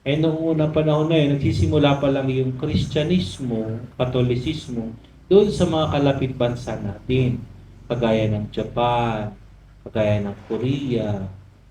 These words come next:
Alam niyo yung sa amin, sa Korea? Yung sa'yo pa. Hmm, ganun. <laughs>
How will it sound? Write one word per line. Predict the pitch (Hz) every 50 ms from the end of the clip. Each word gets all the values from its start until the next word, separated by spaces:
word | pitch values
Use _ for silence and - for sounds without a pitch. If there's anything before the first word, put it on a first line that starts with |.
| - - - -
Alam | 123 123 123 123
niyo | 127 123 123 123
yung | 120 123
sa | 123 123 113 110 110
amin, | 110 120 143 156 -
sa | - 131 -
Korea? | 117 113 113 117 131 175 - - - - - - - - - - _ _ _ _ - - - - - - - - 101
Yung | 104 113 117 113
sa'yo | - - 147 160 165 165 165 165 165 165 165 -
pa. | 165 165 165 165 165 165 165 165 165 165 165 165 170 170 - - - - - _
Hmm, | - 101 98 98 98 95 95 95 95 95
ganun. | 107 117 127 143 151 151 156
<laughs> | 156